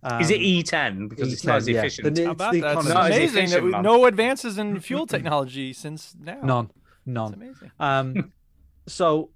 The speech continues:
Speaker 1: uh, I think, I think the, the little rover thing's diesel, to be fair. So the, so you, you, you go in, you know, it's not realistic to go back on this ice planet,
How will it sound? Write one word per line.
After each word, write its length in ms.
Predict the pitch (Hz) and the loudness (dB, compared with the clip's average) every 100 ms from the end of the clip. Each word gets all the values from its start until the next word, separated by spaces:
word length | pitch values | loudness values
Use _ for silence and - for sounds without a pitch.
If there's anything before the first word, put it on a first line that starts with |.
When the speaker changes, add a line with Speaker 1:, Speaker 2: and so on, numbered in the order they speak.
| _ | _
Speaker 1:
uh, 320 | 151 135 131 131 | -2 0 2 0
I 100 | 165 | -6
think, 240 | - 170 - | -6 -8 -8
I 60 | - | -10
think 220 | 175 165 | -10 -6
the, 260 | 151 143 135 | -4 -4 -4
the 80 | 139 | -6
little 220 | 139 131 | -6 -6
rover 260 | 120 113 110 | -4 -4 -6
thing's 300 | - 107 - | -14 -14 -10
diesel, 340 | 110 107 107 | -8 -8 -10
to 100 | - | -14
be 80 | 113 | -18
fair. 300 | - 135 - - - | -14 -16 -16 -20 -16
So 340 | - 156 147 - - | -2 0 0 -4 -2
the, 360 | 151 151 156 - _ _ _ _ | 0 0 -4 -10 _ _ _ _
so 140 | 185 156 | -8 -4
you, 160 | 156 | -4
you, 180 | 160 151 | -6 -8
you 140 | 160 147 | -6 -2
go 180 | 180 | 0
in, 140 | 175 156 | 0 -2
you 140 | 185 180 | -6 -2
know, 100 | 139 | -2
it's 240 | 165 - | -2 -10
not 140 | 214 170 | -10 -4
realistic 400 | 165 165 - - | -4 -6 -10 -14
to 80 | |
go 180 | 131 143 | -4 -2
back 220 | 143 - | -2 -6
on 60 | 135 | -8
this 140 | 123 | -8
ice 140 | 123 117 | -8 -8
planet, 220 | - 110 | -10 -14